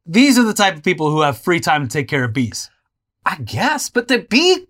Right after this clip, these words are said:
Speaker 2: lady doesn't even live there. This is someone else's house.
Speaker 1: Well,
Speaker 2: Like, I, I can understand
Speaker 1: don't get
Speaker 2: may-
Speaker 1: high on your own supply.
Speaker 2: I can understand maybe if you're being ev-, evicted from the house that you are currently using to cultivate these bees,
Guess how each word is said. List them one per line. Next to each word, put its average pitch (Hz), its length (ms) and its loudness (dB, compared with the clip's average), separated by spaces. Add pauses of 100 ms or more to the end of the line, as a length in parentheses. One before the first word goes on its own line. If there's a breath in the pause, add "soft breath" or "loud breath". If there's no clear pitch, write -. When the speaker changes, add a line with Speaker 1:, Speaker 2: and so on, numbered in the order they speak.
(100)
Speaker 2:
lady 226 300 2
doesn't 262 320 2
even 269 240 4
live 415 180 0
there. 277 180 0
This 294 140 -2
is 311 160 -2
someone 285 280 4
else's 302 320 2
house. 110 280 0 (960)
Speaker 1:
Well, 139 140 -4
Speaker 2:
Like, 233 140 2
I, 240 220 2
I 294 40 2
can 320 100 0
understand 320 340 4
Speaker 1:
don't 240 120 4
get 240 60 4
Speaker 2:
may- 220 60 2
Speaker 1:
high 233 220 4
on 226 80 2
your 220 80 4
own 214 160 4
supply. 202 360 4
Speaker 2:
I 247 40 2
can 262 160 0
understand 247 380 2
maybe 233 260 2
if 151 100 -2
you're 196 140 -2
being 180 260 -2
ev-, 117 240 -4
evicted 160 400 -2
from 147 300 0
the 139 140 0
house 196 260 2
that 165 140 -6
you 196 180 -2
are 156 120 4
currently 180 460 0
using 151 540 0 (240 loud breath)
to 151 320 0
cultivate 196 520 -2
these 131 200 0
bees, 135 560 0